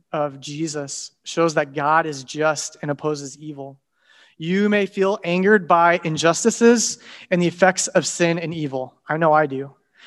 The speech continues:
And whether it's something that's happened to you, whether it's something that's happened to someone you know, or maybe it's something that you are wrestling even with yourself right now, we know that sin and evil does inflict harm upon creation. But I have good news, guys.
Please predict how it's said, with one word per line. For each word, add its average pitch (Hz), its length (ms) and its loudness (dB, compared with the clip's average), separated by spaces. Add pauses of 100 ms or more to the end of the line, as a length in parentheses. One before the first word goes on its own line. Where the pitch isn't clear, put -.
(200)
And 170 100 4
whether 190 200 8
it's 196 100 2
something 208 360 4
that's 175 160 2
happened 170 440 2
to 151 120 -6
you, 233 420 6 (220)
whether 175 160 6
it's 170 120 0
something 190 300 2
that's 160 260 -4
happened 165 300 0
to 143 60 -4
someone 160 260 -2
you 151 100 -4
know, 214 440 8
or 175 80 2
maybe 214 240 6
it's 233 140 -2
something 202 340 0
that 180 280 0
you 170 280 2
are 180 100 6
wrestling 180 400 2
even 175 240 0
with 180 240 2
yourself 170 540 -2
right 151 160 -4
now, 143 260 -10 (100)
we 185 220 -2
know 196 240 6
that 170 180 2
sin 190 380 -4
and 185 160 -10
evil 175 280 -4
does 170 360 0
inflict 170 400 -6
harm 160 240 -10
upon 156 300 -8
creation. 156 560 -12 (640)
But 165 120 2
I 170 80 6
have 156 140 0
good 175 160 4
news, 160 220 -6
guys. 147 400 -6